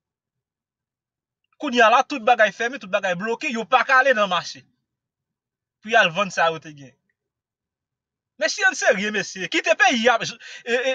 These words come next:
peyi a, mesye, an chanje bagay yo. Si nou pa ka chanje yo, kite l konsa. E ba pou nou ap kraze si sa te rete yo, mesye. Nou ap gade yon entèv, yon diaspora fè. Nèg la fè fè yon de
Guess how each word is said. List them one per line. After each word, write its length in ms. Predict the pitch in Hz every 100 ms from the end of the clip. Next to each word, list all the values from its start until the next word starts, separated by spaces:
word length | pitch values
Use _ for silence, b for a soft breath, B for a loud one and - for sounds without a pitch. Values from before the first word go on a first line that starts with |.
| 247
peyi 240 | 277 254 269
a, 40 | 269
mesye, 240 | 254 262 285
an 120 | 269
chanje 320 | 339 285 226 226
bagay 360 | 214 196 208
yo. 160 | 277 190 _ _ _ _
Si 140 | -
nou 140 | 339 339
pa 80 | 285
ka 140 | 277
chanje 240 | - 247 202
yo, 80 | 262
kite 200 | 381 381
l 120 | 359
konsa. 300 | - - 480 403 - _ _ _ _ _ -
E 80 | 359
ba 100 | 262
pou 80 | 269
nou 140 | 247
ap 100 | 208
kraze 320 | 240 247 143
si 120 | - 226
sa 80 |
te 160 | - 208
rete 200 | 208 190
yo, 80 | 269
mesye. 320 | 294 - 160 139 _ _ _ _ _ _ _ _ 311
Nou 80 |
ap 80 | 262
gade 200 | 269 240
yon 120 | 240
entèv, 280 | 233 254 202
yon 160 | 226 202
diaspora 440 | 226 - 226 202 180
fè. 220 | 196 165 _ _ _ _ 254
Nèg 140 | 247
la 80 | 254
fè 120 | 254 -
fè 160 | 247
yon 180 | 226 214
de 120 | 208